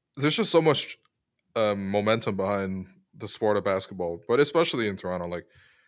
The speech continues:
uh, like, even after work y-, yesterday, like, I, you know, finish on air at three P M and then I had something else to do at the office at six. So I had this, like, three-hour gap. And so I decided to go ahead and, um,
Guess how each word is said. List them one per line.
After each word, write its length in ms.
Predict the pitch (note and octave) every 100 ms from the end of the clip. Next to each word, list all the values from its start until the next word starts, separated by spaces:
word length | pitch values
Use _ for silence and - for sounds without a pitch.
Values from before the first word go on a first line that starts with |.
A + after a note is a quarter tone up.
| _ _ _ -
uh, 540 | E2 A#1+ A1 C2 G2+
like, 180 | A2+ A#2
even 200 | D3+ A#3+
after 200 | F3 -
work 220 | A#2+ A#2 -
y-, 100 | G#2 -
yesterday, 380 | - - G2+
like, 220 | G2 F#2+ F#2+
I, 220 | G2+ G2+
you 1300 | G#2 G2+ G2 G2 G2 - _ _ _ _ _ A#2+ G#2
know, 160 | F#2
finish 640 | F2 A#2 A2+ - - - - F2
on 160 | G#2
air 220 | G#2 G#2+ G2+
at 100 | -
three 180 | A2
P 200 | G#2+ G#2+
M 300 | G2+ G#2 G2+
and 100 | G2
then 160 | F#2+ F#2+ - - - -
I 60 |
had 60 | G#2+
something 180 | A#2+ A2+
else 160 | A2+
to 60 | G#2
do 140 | G#2+
at 60 | G2+
the 80 | G2
office 260 | G2+ F#2+
at 80 | F2+
six. 360 | - C#3+ A2 -
So 100 | G#2+
I 60 |
had 140 | A#2+ B2+
this, 160 | A#2+
like, 200 | G#2+ F#2+ - _ _ -
three-hour 420 | B2+ A#2+ A2+ G#2
gap. 380 | G2 C3 G#2+ - _ _ _ _ _
And 140 | A2+ A2
so 500 | - A2+ A2+ A2 A2+
I 120 | A2
decided 360 | A2 A#2 A2+ A2
to 80 |
go 220 | A2 A2+ G#2+
ahead 260 | A2 G#2+
and, 200 | G#2 G2+
um, 340 | F#2 F2+ F2